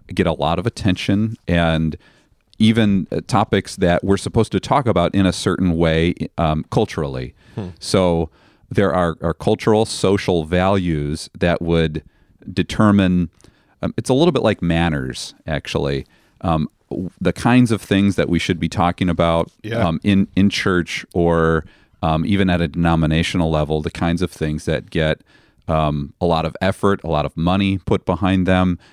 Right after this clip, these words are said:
Speaker 1: And then there are other kinds of things that just really aren't in the discourse
Speaker 2: Mm-hmm.
Speaker 1: and, um, maybe even some things that we shouldn't talk about.
Speaker 2: Yeah.
Speaker 1: And so,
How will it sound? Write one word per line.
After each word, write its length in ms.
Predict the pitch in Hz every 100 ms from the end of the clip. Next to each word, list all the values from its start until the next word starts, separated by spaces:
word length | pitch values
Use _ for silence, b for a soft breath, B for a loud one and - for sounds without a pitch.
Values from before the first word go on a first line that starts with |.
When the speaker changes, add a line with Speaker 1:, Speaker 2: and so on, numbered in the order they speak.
| b b -
Speaker 1:
And 140 | 95
then 120 | 90
there 140 | 87 85
are 100 | 90
other 200 | 151 131
kinds 300 | - 98 92
of 100 | 87
things 360 | - 90 87
that 160 | 85 78
just 180 | 85 -
really 260 | 95 92 -
aren't 360 | 82 92 92 -
in 300 | 85 85 85
the 80 | 78
discourse 720 | 71 78 - 76 69 69 -
Speaker 2:
Mm-hmm. 160 | 98 90
Speaker 1:
and, 360 | 82 76 73 - b b b b
um, 320 | 85 78 73
maybe 240 | 92 131 104
even 180 | 95 85
some 200 | - 82
things 280 | 76 78 76
that 120 | -
we 80 | 80
shouldn't 420 | - 110 92 -
talk 280 | 92 73 -
about. 320 | 67 64 - _ b b 101 98
Speaker 2:
Yeah. 240 | 101 95
Speaker 1:
And 140 | 92
so, 380 | - 98 90 80